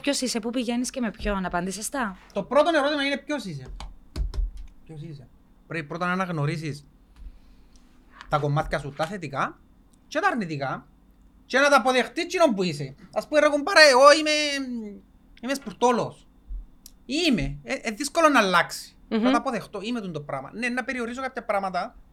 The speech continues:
Speaker 2: αλλά εν θα φύγω τούτα πράγματα, εν θα πιεστώ να αλλάξω εγώ τον, το core του χαρακτήρα μου,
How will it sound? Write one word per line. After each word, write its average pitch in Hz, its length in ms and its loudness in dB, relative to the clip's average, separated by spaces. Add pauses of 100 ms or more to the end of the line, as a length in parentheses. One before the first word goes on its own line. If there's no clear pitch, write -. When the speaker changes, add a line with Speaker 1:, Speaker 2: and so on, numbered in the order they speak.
(560)
Speaker 2:
αλλά 175 480 6 (560)
εν 247 140 4
θα 294 200 6
φύγω 277 220 8
τούτα 240 240 4
πράγματα, 202 720 4 (720)
εν - 100 -18
θα 247 160 -2
πιεστώ 214 360 -2
να 185 80 0
αλλάξω 175 420 -2
εγώ 170 160 -6
τον, 165 320 -10 (360)
το 165 260 -4
core 220 480 4
του 196 80 -10
χαρακτήρα 180 680 2
μου, 143 280 -6